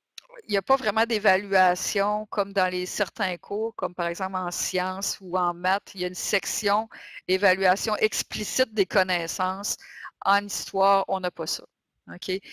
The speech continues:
Donc, ça va être intégré, euh, dans les, euh, les questions plus de l'utilisation appropriée des connaissances. On va surtout voir ça, on va voir,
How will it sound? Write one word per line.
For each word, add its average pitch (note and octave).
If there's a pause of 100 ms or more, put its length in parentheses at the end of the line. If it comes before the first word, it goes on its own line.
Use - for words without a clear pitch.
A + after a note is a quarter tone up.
(240)
Donc, F3+
ça F3+
va F#3
être G3
intégré, F#3
euh, E3
dans F3
les, D#3+
euh, D#3
les F3
questions F#3+ (100)
plus F#3+
de F3+
l'utilisation F3
appropriée G3
des G3
connaissances. E3 (400)
On E3+
va E3+
surtout -
voir F#3
ça, G3+
on G3
va F3+
voir, F#3+